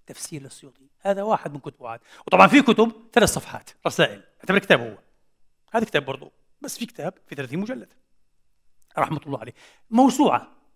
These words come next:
الحافظ السيوطي موسوعة. ذكر ضمن مشيخته، آه، إنه من شيوخ الحافظ بن حجر. وين يا شيخ سيوطي؟ كيف؟ أنت ولدت بعد وفاته بست سنين، عفوا، آه، ولدت قبل وفاته بست سنين.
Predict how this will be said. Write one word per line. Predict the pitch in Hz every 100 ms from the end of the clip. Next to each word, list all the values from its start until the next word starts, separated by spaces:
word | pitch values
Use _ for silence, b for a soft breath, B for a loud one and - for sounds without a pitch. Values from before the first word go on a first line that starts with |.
| _ -
الحافظ | - 208
السيوطي | - 247 247
موسوعة. | 254 294 233 269 123 - _ _ _ _ _ 151
ذكر | 202 226 185
ضمن | 156 220 190
مشيخته، | 175 - 180 165 147 202 135 185 - _ _ _ _ -
آه، | 185 220 - _ 180
إنه | 180 190 190
من | 175
شيوخ | 160 214 202
الحافظ | 175 - 180 156
بن | 139
حجر. | - 120 - _ _ _ - _ _ _ _
وين | 165 226 156
يا |
شيخ | - -
سيوطي؟ | - 127 120 _ _ _ _ _ _ _ _ _ _
كيف؟ | 220 - - _ _ _ _ _ _
أنت | 196 190 165
ولدت | 151 202 - -
بعد | 151 160 156
وفاته | 151 - 190 170
بست | 147 - 208
سنين، | - 160 139 113 _ -
عفوا، | 147 151 b b
آه، | 160 147
ولدت | 139 170 208 165
قبل | 214 180
وفاته | 170 156 180 170 147
بست | 139 -
سنين. | - 127 113